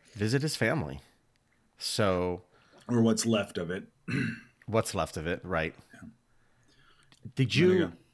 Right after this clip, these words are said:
Speaker 1: Now, right, because you had said, that's right, most of your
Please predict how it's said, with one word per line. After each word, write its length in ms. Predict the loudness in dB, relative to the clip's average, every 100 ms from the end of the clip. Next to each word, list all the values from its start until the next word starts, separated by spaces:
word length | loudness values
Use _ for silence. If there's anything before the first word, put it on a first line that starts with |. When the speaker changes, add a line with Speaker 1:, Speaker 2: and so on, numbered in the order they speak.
| _ _ _ _ _ _ _ _ _ _ _ _ _ -20 -16 0
Speaker 1:
Now, 320 | 8 10 8
right, 360 | 6 6 6 4
because 320 | 2 2 2
you 100 | 2
had 180 | 2 0
said, 500 | 4 6 6 4 -4 _ _ _ _
that's 240 | -4 0
right, 180 | 4 2
most 320 | 2 2 2
of 120 | 0 0
your 240 | 0 -2